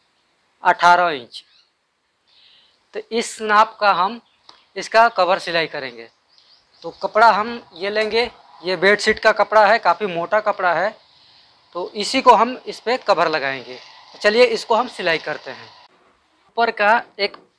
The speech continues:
क-, प्लेट काटेंगे जिसमें ये सारा साइड वाला हमारा ज्वाइंट होगा। तो ऊपर का है, इधर से है छब्बीस, इसकी चौड़ाई, अ, लंबाई ऊपर से, और चौड़ाई है अठारह इंच।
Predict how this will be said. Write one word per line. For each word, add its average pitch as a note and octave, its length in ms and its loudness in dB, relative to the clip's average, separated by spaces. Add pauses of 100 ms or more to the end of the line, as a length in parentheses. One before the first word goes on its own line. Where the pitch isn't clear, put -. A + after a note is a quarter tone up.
(340)
क-, - 160 -4 (260)
प्लेट G3 260 2
काटेंगे E3 520 0 (380)
जिसमें G3+ 360 -4
ये G#3 180 4
सारा F#3+ 420 6
साइड E3+ 320 0
वाला F3 220 0
हमारा E3 300 -2
ज्वाइंट D3 380 -6
होगा। A2 240 -16 (560)
तो F3+ 160 -20
ऊपर G3+ 320 2
का G3 180 2
है, F#3+ 300 2
इधर F3+ 360 -6
से G3+ 160 -4
है E3+ 180 0
छब्बीस, F3 640 -4 (580)
इसकी D#3+ 260 -10
चौड़ाई, E3+ 560 0 (640)
अ, E3 120 -4
लंबाई E3 540 0 (200)
ऊपर F3 240 0
से, A#2+ 220 -12 (520)
और F3+ 180 -2
चौड़ाई F#3+ 480 2
है A3 160 0
अठारह D#3+ 520 0
इंच। A2+ 260 -8